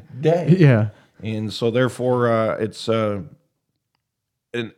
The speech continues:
Speaker 1: obvious attack on the deity of the Lord Jesus Christ. So without, you know, getting stuck on this whole one line, theta, not there, faded. But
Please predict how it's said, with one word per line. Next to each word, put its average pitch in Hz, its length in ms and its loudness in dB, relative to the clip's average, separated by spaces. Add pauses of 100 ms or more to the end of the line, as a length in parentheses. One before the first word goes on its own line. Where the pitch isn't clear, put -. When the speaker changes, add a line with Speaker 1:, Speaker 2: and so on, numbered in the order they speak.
(120)
Speaker 1:
obvious 135 600 -2
attack 80 640 -16 (340)
on 110 160 -6
the 110 80 -2
deity 104 460 -4
of 143 80 -4
the 131 80 -4
Lord 95 300 -6
Jesus 110 400 -8
Christ. - 540 -8 (1300)
So 127 380 -2
without, 113 680 -4 (680)
you 113 140 -6
know, 101 140 -6
getting 123 240 -6
stuck - 460 -2
on 120 200 0
this 107 180 -4
whole 113 420 -2 (260)
one 123 340 -2
line, 117 680 0
theta, 113 720 0 (140)
not 123 380 -2
there, 117 220 0
faded. 113 600 0 (520)
But - 460 -2